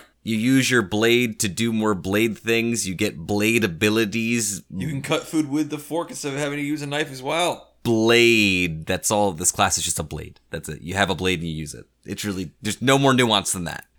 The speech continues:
Speaker 2: I like the idea of manifesting a sword, but is there enough there to, to, uh, make a whole class around it?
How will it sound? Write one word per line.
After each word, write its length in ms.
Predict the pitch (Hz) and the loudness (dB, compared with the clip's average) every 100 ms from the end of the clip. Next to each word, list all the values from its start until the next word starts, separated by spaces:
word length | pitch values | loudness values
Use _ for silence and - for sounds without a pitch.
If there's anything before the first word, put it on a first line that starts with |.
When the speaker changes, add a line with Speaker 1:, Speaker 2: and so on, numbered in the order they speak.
| - | -2
Speaker 2:
I 100 | 147 | 0
like 280 | 156 151 | 0 -2
the 160 | 143 135 | -4 -4
idea 320 | 131 123 120 | -2 -4 -6
of 100 | 120 | -6
manifesting 760 | 117 117 123 113 110 104 104 101 | -8 -10 -8 -8 -8 -12 -14 -16
a 80 | - | -16
sword, 520 | - - 107 104 101 | -14 -10 -10 -10 -14
but 180 | - 107 - | -16 -16 -12
is 240 | 110 - | -12 -10
there 240 | 113 113 | -6 -6
enough 420 | 110 110 110 113 - | -6 -8 -10 -10 -12
there 240 | 107 107 | -10 -10
to, 220 | 107 101 107 - _ - | -12 -16 -16 -20 _ -18
to, 280 | - 110 107 | -8 -8 -6
uh, 300 | 98 92 76 | -8 -10 -12
make 180 | 110 110 | -14 -12
a 60 | |
whole 100 | 110 | -12
class 300 | 113 104 - | -12 -10 -10
around 220 | 127 123 | -10 -14
it? 100 | 151 | -16